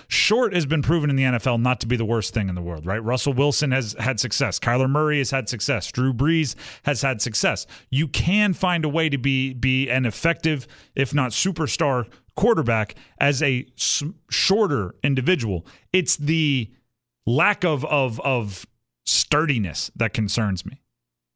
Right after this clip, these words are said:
Right? We're, the numbers are gonna be what the numbers are, and I guarantee you the guy is going through every scientific,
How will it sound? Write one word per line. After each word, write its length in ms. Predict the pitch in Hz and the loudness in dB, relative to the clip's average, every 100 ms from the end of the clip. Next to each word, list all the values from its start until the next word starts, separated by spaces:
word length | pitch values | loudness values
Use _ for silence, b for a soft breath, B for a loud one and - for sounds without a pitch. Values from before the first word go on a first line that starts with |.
| _ _ _ _ _ _ _ - | _ _ _ _ _ _ _ -4
Right? 80 | 117 | 0
We're, 260 | 131 180 156 | 0 0 2
the 120 | 139 | 2
numbers 520 | 156 208 226 220 175 | 4 2 4 2 2
are 60 | 170 | 0
gonna 180 | 170 | 0
be 100 | 147 | 0
what 100 | 147 | 0
the 40 | 131 | 2
numbers 400 | 131 120 117 110 | 2 2 2 2
are, 140 | 113 | 2
and 100 | 113 | 2
I 60 | 113 | 0
guarantee 560 | 113 147 160 151 - | -2 -4 -2 -2 -2
you 160 | 135 123 | -2 -2
the 80 | 117 | -2
guy 240 | 131 127 | -2 0
is 180 | 120 107 | -2 -2
going 300 | 107 135 131 | -2 0 0
through 160 | 123 123 | -2 -2
every 300 | 139 135 120 | -2 -2 -2
scientific, 920 | - 147 147 131 - 147 - 123 | -2 -2 0 -2 -2 -2 -2 -4